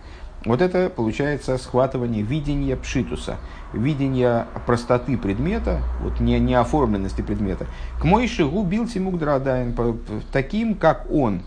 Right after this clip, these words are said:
видит он предмет, еще не определяя, не, не зажимая его в тиски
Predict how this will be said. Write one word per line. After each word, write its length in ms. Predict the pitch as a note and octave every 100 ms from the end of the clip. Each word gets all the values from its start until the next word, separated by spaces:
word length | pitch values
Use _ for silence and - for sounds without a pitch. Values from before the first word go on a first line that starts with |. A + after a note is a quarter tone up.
| - - - - - - -
видит 400 | A2+ B2+ G2+ G2
он 120 | G2
предмет, 480 | G#2 G#2 D#3+ B3 A#3+
еще 420 | A2+ - A3 B3
не 200 | E3 E3+
определяя, 600 | F#3+ C#3+ A#2+ A#2 D3+ F3+
не, 300 | D3+ C3+ C3+
не 300 | C3 C#3+ D3
зажимая 580 | A#2 A2+ B2 C3+ E3+ D#3
его 320 | A#2 A#2 C#3
в 100 | C#3
тиски 480 | - G#2 - C#3+